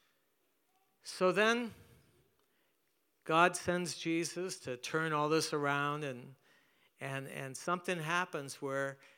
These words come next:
we receive another nature, and it's that conflict. There's a war within inside of us between these two natures, but, but there's a chance that you now have options. You have an opportunity to s-, to say no to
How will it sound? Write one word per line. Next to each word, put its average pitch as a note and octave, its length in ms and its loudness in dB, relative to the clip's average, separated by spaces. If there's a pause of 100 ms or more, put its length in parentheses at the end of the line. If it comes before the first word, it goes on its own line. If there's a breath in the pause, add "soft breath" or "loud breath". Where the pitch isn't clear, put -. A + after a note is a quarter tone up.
(460 soft breath)
we D3 120 -4
receive D#3 480 -4
another G3 380 -2
nature, B2 580 -8
and C3+ 180 -18
it's C3+ 120 -14
that C#3 180 -10
conflict. F3+ 560 -4
There's B2+ 180 -10
a C3+ 60 -8
war D3+ 300 0
within D3+ 220 0
inside E3 380 0
of B2+ 120 -6
us B2 120 -10
between D3+ 380 -6
these D3+ 240 -4
two D3+ 160 -8
natures, D3 560 -2
but, D#3 220 -2 (500 loud breath)
but E3 260 6
there's D#3 200 0
a E3 80 2
chance G#3 560 -4
that E3+ 240 -4 (240 soft breath)
you F3+ 160 -4
now G#3 220 0
have F3+ 200 0
options. E3 720 -2
You D#3+ 80 -4
have E3+ 240 -2
an E3 140 -2
opportunity E3+ 720 0
to D3 80 0
s-, - 240 -6 (240 loud breath)
to D#3+ 120 -6
say E3+ 300 -2
no E3+ 440 4
to D3 380 -2